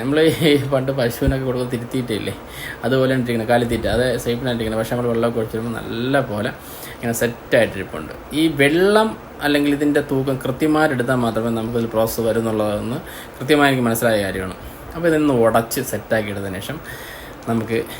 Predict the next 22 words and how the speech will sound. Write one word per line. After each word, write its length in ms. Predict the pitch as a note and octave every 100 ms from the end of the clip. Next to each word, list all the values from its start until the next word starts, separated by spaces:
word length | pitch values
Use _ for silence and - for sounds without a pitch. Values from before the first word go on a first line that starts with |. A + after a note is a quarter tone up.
| - -
വിത്തിനെ 400 | C3+ C#3+ - E3 A#2+
ഒന്ന് 160 | G#2+ B2+ - -
സെറ്റാക്കണം. 480 | A2 A2+ G2+ F#2 - -
വിത്തിനെ 320 | C#3+ - D#3+ A#2+
ഒന്ന് 180 | A2 A2+ D3+ - - - - C#3
ഇതേപോലെ 460 | D3 C3+ A2+ A2 - - - A2
ഒന്ന് 160 | A2+ A2
ഉടച്ച് 540 | G#2+ A2 A2 - - G#2 G2 F#2 A2
അതിനകത്തുള്ള, 600 | G#2+ G2+ G#2 - G2+ G#2 G2 - -
ആ, 20 | - -
എന്താണ് 280 | A2 G#2+ G#2 - - A#2+
ഇത് 160 | C3+ C3 - B2+ B2+
നമ്മൾ, 180 | B2 B2+ B2+ - A2+
ആ, 20 | G#2+ G2 D#2+ A#2+
നമ്മൾ 180 | B2+ C3 B2+
സാധാരണ 260 | A2+ C3 B2+
നെല്ലാണ് 360 | A#2+ C3 B2+ B2
വരുന്നത്, 220 | G#2+ A2 A#2
ഇതിപ്പോൾ 200 | B2+ B2+
ചോളത്തിലാണ് 500 | B2 B2 C#3 C3+ A#2 A2
അത് 80 | G#2+
ചെയ്തിട്ടുള്ളത്. 520 | G#2 G2+ G2 G2 F#2